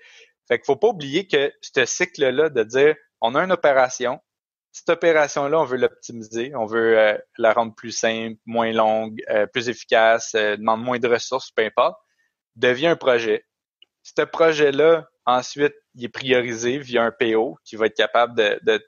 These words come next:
de dire qu'est-ce qui est important, qu'est-ce qui est important, qu'est-ce qu'on fait en premier, et cetera. Ça vient dans les opérations,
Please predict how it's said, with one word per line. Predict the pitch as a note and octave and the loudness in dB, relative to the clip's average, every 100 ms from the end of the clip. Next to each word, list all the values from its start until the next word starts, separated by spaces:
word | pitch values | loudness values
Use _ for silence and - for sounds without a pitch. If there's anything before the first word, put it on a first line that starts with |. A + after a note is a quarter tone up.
| _ - | _ -2
de | A2+ G#2 | 2 2
dire | G#2+ A#2 - | 2 0 0
qu'est-ce | A#2+ - | -4 -6
qui | |
est | A#2 A2+ | -2 0
important, | - G#2+ A2+ | 0 -2 -2
qu'est-ce | A2+ A2 | -2 -4
qui | - | -4
est | |
important, | A2+ G#2 - G#2+ | -2 -2 0 -4
qu'est-ce | - - | -4 -6
qu'on | G#2+ | -4
fait | A2+ | -2
en | G#2+ | -2
premier, | - G#2+ A#2 | -2 -4 -6
et | |
cetera. | - A2+ G2+ A#2+ - | -8 -4 -2 -2 -2
Ça | - G#2 | 0 0
vient | G#2+ C3 | 0 -4
dans | B2+ | -2
les | A#2 | -2
opérations, | A2 G#2+ G2+ G2 - A#2+ | 0 2 2 0 -2 -4